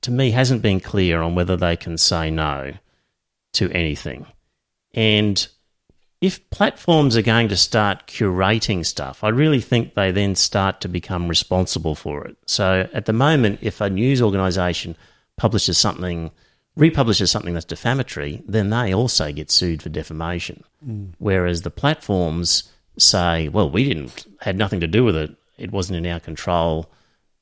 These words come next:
Speaker 1: Uh, we shouldn't be
Speaker 2: Mm.
Speaker 1: liable for defamation as a result." And I think when they start, um,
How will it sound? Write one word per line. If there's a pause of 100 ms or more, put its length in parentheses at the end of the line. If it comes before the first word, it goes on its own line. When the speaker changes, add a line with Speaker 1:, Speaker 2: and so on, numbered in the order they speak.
(120)
Speaker 1:
Uh,
we
shouldn't
be
Speaker 2:
Mm.
Speaker 1:
liable
for
defamation (400)
as
a
result."
And (100)
I
think
when
they
start, (920)
um,